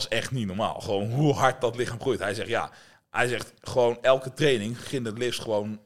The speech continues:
niet alleen reps omhoog, maar ook gewicht omhoog. Gewoon voor een half jaar lang.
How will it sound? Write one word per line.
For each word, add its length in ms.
niet 200
alleen 160
reps 200
omhoog, 200
maar 120
ook 80
gewicht 260
omhoog. 340
Gewoon 160
voor 100
een 60
half 220
jaar 160
lang. 200